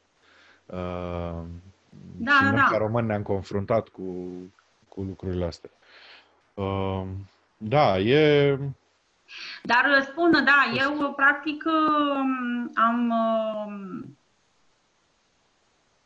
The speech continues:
Speaker 2: da, deci, a, dacă nu găseam această soluție să stau, uh, pentru că am văzut clar că jobul, zic, uh, nu pot să-l iau așa, u-, să-l am așa de ușor,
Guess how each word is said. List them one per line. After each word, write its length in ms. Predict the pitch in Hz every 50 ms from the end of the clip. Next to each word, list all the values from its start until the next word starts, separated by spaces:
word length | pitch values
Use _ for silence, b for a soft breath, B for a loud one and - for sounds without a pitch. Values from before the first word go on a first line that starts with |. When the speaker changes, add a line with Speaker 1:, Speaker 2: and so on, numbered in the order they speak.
| _
Speaker 2:
da, 420 | - - 277 320 302 254 220 202 202 180 156 233 226 226
deci, 180 | 226 254 - -
a, 260 | 254 208 220 233 226 - 247
dacă 240 | 214 240 233 233 277
nu 120 | 269 294 330
găseam 380 | 320 349 320 320 311 294 269
această 360 | 262 240 254 254 247 247 -
soluție 580 | 240 233 254 240 226 226 220 208 - - 175 165
să 160 | 165 - 185
stau, 440 | 175 - _ - 185 175 175 170 160
uh, 640 | 156 147 143 139 139 135 - 113 - - - 165 - - _
pentru 260 | - 190 190 190 202
că 120 | 208 - 220
am 100 | 226 233
văzut 320 | 254 240 226 254 294 294
clar 320 | - 277 269 254 233 226 -
că 220 | - 214 202 185 175 175
jobul, 540 | 240 240 233 214 202 220 214 208 208 208 202
zic, 220 | 185 202 196 - -
uh, 180 | 208 202 196 196
nu 120 | 214 226
pot 160 | 226 226 220
să-l 160 | - - 208
iau 220 | 202 202 196 202 190
așa, 260 | 190 185 - - 202
u-, 260 | 190 185 180 175 170 170
să-l 120 | - 190 185
am 160 | 190 202 196
așa 200 | 180 175 - 208
de 80 | 196 185
ușor, 440 | 160 160 165 - - - 208 -